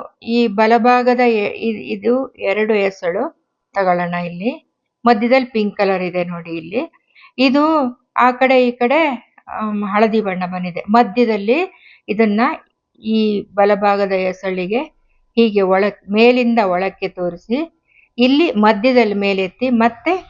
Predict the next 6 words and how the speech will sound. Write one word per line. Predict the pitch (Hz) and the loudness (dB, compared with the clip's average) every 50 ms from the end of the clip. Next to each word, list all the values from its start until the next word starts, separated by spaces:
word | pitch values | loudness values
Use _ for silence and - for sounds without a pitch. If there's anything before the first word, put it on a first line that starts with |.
| _ _ _ _ _ - - | _ _ _ _ _ -6 -2
ಹೀಗೆ | 240 233 226 214 269 320 - | 0 0 2 2 0 0 -2
ಈ | - - - - 226 226 220 | -4 -10 -6 -2 0 2 4
ಎ-, | 220 214 208 202 202 - - _ _ _ - | 4 2 2 0 -2 -6 -8 _ _ _ -6
ಎಸಳಿಗೆ | - 214 208 202 - 208 196 190 185 185 226 277 330 330 - _ _ _ _ _ | -4 -4 -4 -2 -2 -2 -2 -2 0 0 0 -2 -2 -4 -12 _ _ _ _ _
ಒಳಕ್ಕೆ | 214 214 208 196 190 190 - - 196 | 0 0 2 2 0 -2 -4 -8 -6
ತೋರಿಸಿದ್ದೀನಿ. | - 190 190 190 185 - 185 175 175 175 175 190 233 | -2 -2 -2 -2 -2 -6 -10 -8 -6 -6 -4 -2 -4